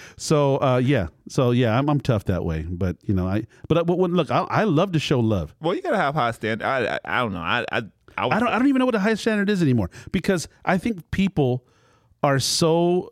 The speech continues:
Speaker 1: eh, look, I heard this saying one time. The person was in jail when they said it. It's amazing what you can get used to.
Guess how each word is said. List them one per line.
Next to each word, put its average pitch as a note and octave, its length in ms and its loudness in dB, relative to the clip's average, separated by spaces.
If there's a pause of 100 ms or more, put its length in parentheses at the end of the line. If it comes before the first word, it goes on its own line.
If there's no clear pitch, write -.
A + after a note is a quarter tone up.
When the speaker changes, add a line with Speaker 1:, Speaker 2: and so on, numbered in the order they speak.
Speaker 1:
eh, F3 100 -4
look, D3 300 0
I D3 120 0
heard G3 180 2
this E3 140 0
saying D3+ 220 4
one C#3+ 140 2
time. C#3 320 0 (720)
The C#3+ 240 0
person D#3+ 360 0
was C#3 160 2
in B2+ 140 4
jail C3+ 320 2
when A#2+ 120 2
they A2+ 100 0
said D3 220 0
it. F2+ 120 -4 (840)
It's C#3 160 2
amazing B2 420 2
what G#2 180 0
you G2+ 80 -2
can G2 140 0
get F#2 80 -2
used F2 300 -4
to. D2 160 -10